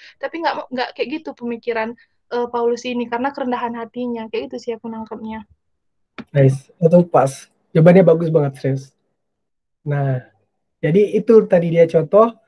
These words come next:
Speaker 2: sifat-sifat atau sikap hati yang dimiliki Paulus dalam pelayanannya, di mana dia memiliki belas kasih dan rendah hati dalam pelayanannya, yang membuahkan suatu buah pelayanan, di mana orang lain,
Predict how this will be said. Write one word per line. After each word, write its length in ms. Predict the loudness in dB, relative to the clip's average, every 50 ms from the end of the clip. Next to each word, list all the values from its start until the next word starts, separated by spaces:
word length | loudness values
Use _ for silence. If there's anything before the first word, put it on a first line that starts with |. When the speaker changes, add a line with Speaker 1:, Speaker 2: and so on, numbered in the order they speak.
| _ _ _ _ _ _
Speaker 2:
sifat-sifat 800 | _ -2 0 2 2 2 2 2 -2 2 4 4 4 4 2 -2 _ _ -8
atau 200 | -6 0 0 -2 0
sikap 320 | 0 0 0 0 0 2
hati 400 | 0 0 0 2 2 4 4 4
yang 80 | 4 4
dimiliki 400 | 0 0 0 -2 -4 -4 -6 -6
Paulus 560 | -2 0 2 2 2 0 -4 -6 -8 -12 _ _ _ _ _ -4
dalam 400 | -2 0 2 2 2 2 2 2
pelayanannya, 640 | 2 2 2 0 0 0 0 0 0 -2 -2 -4 -6 _ _ _ _ _ _ -20 -18 _
di 80 | -8 -4
mana 480 | -4 -2 2 4 6 6 6 4 2 -2 _
dia 160 | 0 2 2
memiliki 480 | 4 4 2 2 0 0 -2 -2 -2 0
belas 240 | 0 0 -2 -2
kasih 400 | -4 -6 -6 -2 0 0 0 0 _ _ _ _ _ _ _ _ -20 _ 0
dan 260 | 4 4 4 4 4
rendah 260 | 0 -4 -2 -2 0 0
hati 360 | 0 -2 -2 -2 -2 -4 -2
dalam 240 | -2 -2 -4 -4 -6
pelayanannya, 640 | -6 -4 -2 -2 -2 -2 -4 -4 -4 -4 -6 -6 -8 _ _ _ _ _ _ _ _ -4
yang 160 | -4 -2 0
membuahkan 640 | 0 0 2 2 0 0 2 4 4 4 4 2 0 _ _ _ _ -20 -18 -8 -2
suatu 400 | 0 0 0 2 0 0 0 0
buah 240 | 2 2 0 0 2
pelayanan, 640 | 2 2 4 4 4 2 2 0 0 -2 -2 -4 _ _ _ _ -20 _ _ _ _ -4
di 80 | -2 0
mana 400 | 2 2 4 4 4 4 4 0 -4 _ _ _ _ -4
orang 260 | 0 2 2 4 4 2 2
lain, 220 | 2 4 4 4